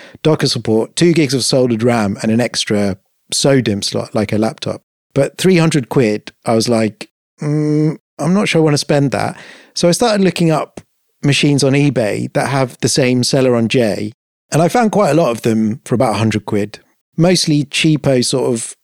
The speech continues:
machines you buy in Currys, running Windows, and people were selling them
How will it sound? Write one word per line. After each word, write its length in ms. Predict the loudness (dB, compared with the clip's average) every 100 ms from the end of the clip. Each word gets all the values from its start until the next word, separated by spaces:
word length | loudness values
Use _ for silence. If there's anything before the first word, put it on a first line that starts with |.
| _ -4
machines 360 | -2 2 2
you 80 | 0
buy 200 | 0 0
in 100 | 0
Currys, 680 | 0 0 0 0 -4 -6 -8 -14 _ 0
running 260 | 2 4
Windows, 380 | 2 2 0 0
and 80 | 0
people 220 | -2 0
were 60 | 0
selling 340 | 0 0 0
them 220 | 0 -4